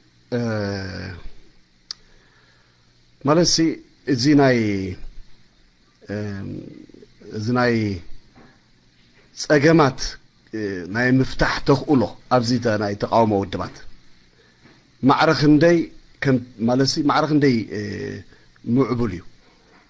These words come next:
ሕጂ፣ እ፣ ብክልተ መልክዕ ክሪኦ ክእል እየ። እ፣ ንርእሱ ኣብዚ ዒስራን ሓሙሽተን ዓመታት፣ እ፣ እቲ ጸገማት ናይ ኤርትራ፣ እ፣ ካብ ግዜ ናብ ግዜ ኣብ ክንዲ እንዳረሃወ፣ እንዳጸበበ፣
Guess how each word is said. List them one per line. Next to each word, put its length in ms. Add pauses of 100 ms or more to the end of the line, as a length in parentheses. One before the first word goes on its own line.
ሕጂ፣ 120 (160)
እ፣ 140 (140)
ብክልተ 420
መልክዕ 320
ክሪኦ 320
ክእል 260
እየ። 100 (840)
እ፣ 160 (800)
ንርእሱ 460 (180)
ኣብዚ 300
ዒስራን 300
ሓሙሽተን 560
ዓመታት፣ 460 (760)
እ፣ 60 (220)
እቲ 200
ጸገማት 480
ናይ 220
ኤርትራ፣ 300 (540)
እ፣ 120 (540)
ካብ 220
ግዜ 280
ናብ 200
ግዜ 240 (160)
ኣብ 200
ክንዲ 240 (640)
እንዳረሃወ፣ 580 (160)
እንዳጸበበ፣ 720